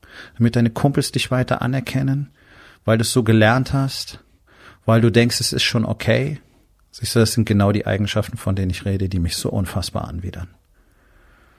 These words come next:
Es geht darum, mal Farbe zu bekennen, mal die eigene Wahrheit zu akzeptieren, ihr schonungslos in die Fratze zu schauen und dann dran zu arbeiten, anders zu sein.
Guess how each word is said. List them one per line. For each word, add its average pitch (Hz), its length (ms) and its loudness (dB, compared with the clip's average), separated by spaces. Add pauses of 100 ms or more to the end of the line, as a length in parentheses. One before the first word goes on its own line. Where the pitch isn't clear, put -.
(1040)
Es - 140 -10
geht 135 200 0
darum, 113 120 4
mal 101 140 4
Farbe 110 460 0
zu - 160 -10
bekennen, - 540 -12 (1120)
mal 104 120 0
die - 180 -8
eigene 123 400 4
Wahrheit 104 680 2 (300)
zu - 160 -2
akzeptieren, - 640 -10 (160)
ihr 117 160 0
schonungslos 117 760 4
in 110 120 -2
die 104 80 -2
Fratze - 400 -6
zu - 140 -10
schauen - 380 -10 (720)
und 101 140 2
dann 110 180 6
dran 104 200 4
zu - 160 -2
arbeiten, 92 680 -4 (440)
anders 95 420 -4
zu - 140 -10
sein. 85 300 -16